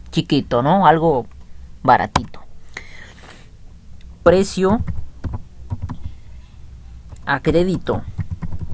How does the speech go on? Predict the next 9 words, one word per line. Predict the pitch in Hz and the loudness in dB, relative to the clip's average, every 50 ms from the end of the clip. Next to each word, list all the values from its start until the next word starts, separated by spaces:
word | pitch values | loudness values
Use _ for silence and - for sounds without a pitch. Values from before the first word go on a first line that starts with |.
| - - - - - - - - - - - - - - - - - - - - - - | -4 -4 -6 -8 -8 -6 -4 -4 -4 0 0 0 0 0 -4 -2 -2 -2 0 -2 -2 0
Precio | - - 135 139 - - 160 | 0 0 0 0 0 2 2
a | 139 135 | 2 2
crédito. | - 151 156 156 135 113 - - - - - - - - - - - - - - - - - - - - - - - - - - - - - - - - - - - - - - - - | 2 0 2 2 0 0 -4 -6 -8 -10 -10 -12 -12 -12 -14 -14 -16 -16 -16 -16 -16 -16 -16 -14 -12 -10 -8 -8 -8 -10 -12 -14 -14 -14 -10 -8 -6 -4 -4 -4 -6 -8 -12 -12 -10 -8
Bien, | 98 87 - - | -8 -8 -8 -8
el | - 107 120 117 | -8 -8 -6 -2
precio | - 147 143 147 - - 170 180 208 - - | 2 2 2 2 2 2 2 2 2 0 -2
a | - 117 117 | -2 -4 -2
crédito | - 143 139 143 147 139 - - 151 160 143 - | 0 0 2 2 2 0 2 2 2 2 2 -2
será | - - - 127 127 139 156 190 220 262 | -6 -4 0 4 6 8 8 6 4 0